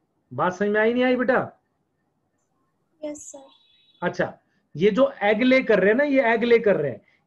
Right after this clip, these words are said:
Speaker 1: इसे ovipyrus कह रहे हैं। एग दो तरीके का होता है, एक होता है fertilize egg, मतलब fertilization के बाद एग ले कर रहे हैं, जैसे कि इसमें, आ, poultry में, मुर्गी वगैरह में। दूसरा होता है अनफर्टिलाइज एग।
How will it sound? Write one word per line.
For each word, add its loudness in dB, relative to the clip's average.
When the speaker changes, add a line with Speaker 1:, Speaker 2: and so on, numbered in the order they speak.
Speaker 1:
इसे 0
ovipyrus 2
कह -8
रहे -16
हैं। -8
एग -2
दो 4
तरीके 0
का 4
होता 0
है, -8
एक 4
होता 4
है 4
fertilize 0
egg, 0
मतलब -2
fertilization 2
के 0
बाद 2
एग 2
ले 4
कर 0
रहे 2
हैं, 0
जैसे 0
कि -6
इसमें, -2
आ, -2
poultry 2
में, 0
मुर्गी 2
वगैरह 2
में। -12
दूसरा 2
होता 4
है 4
अनफर्टिलाइज 2
एग। -4